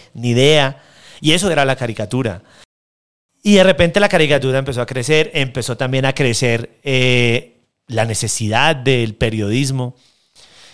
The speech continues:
Y hay como un noviazgo hermoso por muchos años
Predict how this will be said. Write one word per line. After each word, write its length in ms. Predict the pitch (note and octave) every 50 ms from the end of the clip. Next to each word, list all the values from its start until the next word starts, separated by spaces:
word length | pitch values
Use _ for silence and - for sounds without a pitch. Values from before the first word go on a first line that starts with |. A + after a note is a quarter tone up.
| _ _ _ _ _ _
Y 160 | - B3 G#3
hay 160 | G3+ G3 G#3+ G#3
como 420 | - A#3+ A#3 A3+ G#3 F#3+ F#3+ F#3+
un 140 | G3 G3+ G#3
noviazgo 720 | A3+ A3+ A3 A#3 A#3 A#3 A#3 G3+ G#3 F#3+ A3+ A3 A#3 - -
hermoso 580 | - D3+ C#3 D3 G#3 B3 - - A2+ F2+ G2+ - _ _ _ _
por 220 | - C#3+ C#3+ C#3+ C#3+
muchos 520 | D3 D3 E3 A#3 D4 D4 - D#4 A3+ -
años 540 | A3+ C4+ C#4+ A#3+ D3+ A2 G2+ - - - -